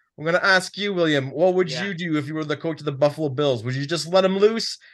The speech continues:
Speaker 1: and hope he just doesn't get injured? What do you think?
Speaker 2: That's a great question, Dom. It's something that you alluded to, uh, a lot over the last few weeks. Honestly, yes. I think you asked the question, you said, "Can you take the runner out of Josh Allen?" And I don't think you can. You know, it's kind of, it's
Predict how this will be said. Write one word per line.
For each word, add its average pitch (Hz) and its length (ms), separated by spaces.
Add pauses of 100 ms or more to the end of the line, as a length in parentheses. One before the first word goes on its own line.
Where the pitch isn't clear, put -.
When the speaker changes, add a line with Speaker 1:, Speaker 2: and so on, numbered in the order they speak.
Speaker 1:
and 147 140
hope 196 180
he 196 60
just 190 160
doesn't 185 180
get 185 240
injured? 196 480 (360)
What 180 120
do 196 60
you 190 80
think? 143 320 (440)
Speaker 2:
That's 147 200
a 160 40
great 151 240
question, 151 300
Dom. 135 240
It's 127 180
something 143 220
that 135 140
you 135 180
alluded 135 440
to, 131 260
uh, 120 220
a 120 60
lot 123 240
over 123 120
the 120 80
last 123 260
few 127 140
weeks. 127 260
Honestly, 160 480
yes. 127 420
I 127 140
think 139 260 (300)
you 135 160
asked 139 240
the 160 80
question, 143 400
you 135 80
said, 127 240
"Can 139 200
you 147 60
take 139 200
the 131 120
runner 131 320
out 127 200
of 117 100
Josh 123 320
Allen?" 135 220
And 131 80
I 117 100
don't 143 180
think 147 160
you 127 120
can. 139 280
You 131 100
know, 123 80
it's 120 100
kind 131 260
of, 120 80 (460)
it's 127 160